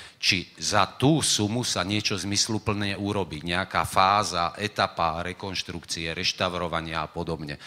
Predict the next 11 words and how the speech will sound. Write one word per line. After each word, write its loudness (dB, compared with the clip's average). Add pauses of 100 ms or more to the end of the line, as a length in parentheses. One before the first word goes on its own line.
(220)
Čiže -2
tých 0 (120)
kritérií 2
odborných -2
sa 0
nám -2
vygenerovalo, 0
alebo 2
im 6
vygenerovalo -2
viacej. -2